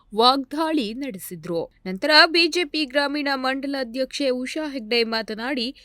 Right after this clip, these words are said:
ಗ್ರಾಮಾಂತರ ಭಾಗದಲ್ಲಿ ಯಾವ ರಸ್ತೆಗಳು ಸರಿಯಾಗಿಲ್ಲ. ಎಲ್ಲ ರಸ್ತೆಗಳು ಹೊಂಡಗಳಿಂದ ಕೂಡಿದ್ದು, ಜನರ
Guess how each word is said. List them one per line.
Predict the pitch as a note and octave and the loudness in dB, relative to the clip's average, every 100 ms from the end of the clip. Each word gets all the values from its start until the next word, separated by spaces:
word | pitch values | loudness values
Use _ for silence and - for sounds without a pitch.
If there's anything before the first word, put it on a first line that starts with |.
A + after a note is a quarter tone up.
| - - - | -20 -20 4
ಗ್ರಾಮಾಂತರ | B3+ C4+ D4 F#4 G#4+ G#4 | 8 8 6 0 0 -2
ಭಾಗದಲ್ಲಿ | E4+ F4 E4 D4+ D4 D4 | 2 2 2 -2 0 2
ಯಾವ | C#4 C#4 | 0 2
ರಸ್ತೆಗಳು | C4+ C4+ - F4 C#4+ B3 | 0 0 -2 -4 -2 -4
ಸರಿಯಾಗಿಲ್ಲ. | C#4+ D#4+ D4+ C#4 F#3+ F#3 F3+ - - - _ | -4 -4 -2 -4 -4 -4 -2 -4 -8 -20 _
ಎಲ್ಲ | B3 D4 D4+ | 6 8 8
ರಸ್ತೆಗಳು | D4 D#4 F#4 D#4 D#4 D4+ | 6 4 0 2 2 2
ಹೊಂಡಗಳಿಂದ | C#4+ C4+ C#4+ C4+ C4+ C4 B3+ | 0 0 -2 0 -2 0 -2
ಕೂಡಿದ್ದು, | - A#3+ C4 D4 C#4+ D#4+ - _ | -2 -6 -6 -4 -2 -2 -6 _
ಜನರ | G3 C#4 F#4+ | 8 8 8